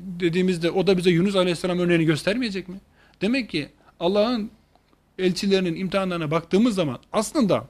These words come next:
kıyamet günü bizim vereceğimiz, öne süreceğimiz mazeretlerin cevapları da olduğu anlaşılır. Bu çok önemlidir. Dolayısıyla mazeret uydururken, hani insan fabrika olsaydı mazeret üretirdi diye bir laf var ya, gerçekten son derece yerinde.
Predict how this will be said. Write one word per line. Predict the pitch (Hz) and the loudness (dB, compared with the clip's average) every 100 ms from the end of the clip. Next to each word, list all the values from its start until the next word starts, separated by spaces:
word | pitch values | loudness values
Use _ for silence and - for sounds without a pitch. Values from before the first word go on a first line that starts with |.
| _ _ _ | _ _ _
kıyamet | 190 190 220 277 | 2 4 4 0
günü | 208 170 | 0 0
bizim | 190 214 | 0 0
vereceğimiz, | 185 196 190 175 143 131 | 2 2 2 0 -2 -6
öne | 175 202 | -6 -6
süreceğimiz | 208 208 170 156 143 | -2 -2 -2 -4 -4
mazeretlerin | 147 175 226 214 202 156 | -2 0 0 -2 -2 -4
cevapları | 143 170 170 175 196 | 0 0 0 -2 0
da | |
olduğu | 160 143 | 0 0
anlaşılır. | 127 123 - 123 _ _ _ _ - | -4 -10 -16 -20 _ _ _ _ -14
Bu | 196 | -10
çok | - 226 | -8 -4
önemlidir. | 175 120 - - _ _ _ - | -4 -4 -10 -16 _ _ _ -6
Dolayısıyla | 185 214 240 262 180 | 2 2 2 0 0
mazeret | 151 170 180 240 202 | 2 4 4 2 0
uydururken, | 190 180 254 247 170 175 | 2 4 2 2 -2 -2
hani | 156 | -4
insan | 151 147 196 | -4 0 0
fabrika | 170 175 208 196 | 2 2 2 2
olsaydı | 165 185 214 | 2 0 2
mazeret | 196 175 190 196 | 4 6 4 4
üretirdi | 156 151 160 170 | 2 -2 -2 -4
diye | 165 165 | -2 -2
bir | |
laf | 175 175 | -2 -2
var | 269 | -2
ya, | 202 147 - _ - | -2 -4 -8 _ -14
gerçekten | 175 196 | -8 -6
son | 196 185 | -4 -2
derece | 170 160 | -2 0
yerinde. | 170 170 190 | 0 0 -6